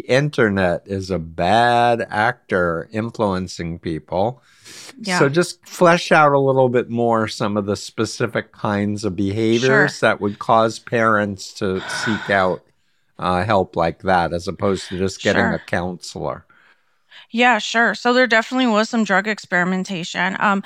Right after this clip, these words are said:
Speaker 2: w-, what we kind of as mental health professionals would look at now as more experimentation, but you have to understand that this is the nineties. So we're kinda coming out of, like, the Nancy Reagan era, right? The "just say no,"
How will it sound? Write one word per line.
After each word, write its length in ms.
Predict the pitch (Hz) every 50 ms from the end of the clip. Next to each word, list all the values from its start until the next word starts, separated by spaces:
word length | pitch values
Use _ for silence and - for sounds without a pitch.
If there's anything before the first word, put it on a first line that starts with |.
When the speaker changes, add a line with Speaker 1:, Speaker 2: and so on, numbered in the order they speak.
| - - - - - - _
Speaker 2:
w-, 160 | - - - -
what 220 | - 208 247 233 -
we 100 | 277 254
kind 320 | - - 269 247 247 247
of 80 | 240 226
as 140 | 220 208 208
mental 260 | 220 220 214 226 226
health 220 | 202 220 202 -
professionals 720 | - 208 190 - 196 185 196 - - 196 185 180 185 190 202
would 160 | 202 196 196
look 180 | 208 202 -
at 160 | 190 180 160 -
now 400 | 185 190 185 185 185 208 240 226
as 180 | - 208 196
more 220 | 196 202 196 190 190
experimentation, 1080 | 170 - - - - 202 185 180 185 175 180 - - 202 180 196 - - 220 233 247 254
but 160 | 247 220 -
you 80 | 208
have 120 | 190 185 -
to 80 | - 180
understand 500 | 190 196 190 190 185 - - 190 196 196
that 80 | 190
this 160 | - 202 196 -
is 100 | 190 175
the 100 | 185 175
nineties. 580 | 180 180 180 190 196 196 214 214 220 214 - - _ _ _ _ _ _
So 160 | _ - - 220
we're 120 | 208 202
kinda 280 | - - 214 208 208 202
coming 380 | - - 220 202 208 202 202
out 180 | 196 196 196 196
of, 140 | 202 185 190
like, 180 | 190 190 -
the 80 | - 202
Nancy 400 | 196 185 185 180 190 - - 185
Reagan 380 | 185 190 185 185 185 190 190
era, 480 | - - 185 180 185 175 196 196 190 -
right? 360 | - 214 196 190 190 196 180 -
The 80 | 190 190
"just 260 | 190 208 208 208 -
say 220 | - 208 196 190
no," 680 | 185 190 196 202 196 190 190 196 190 190 196 196 202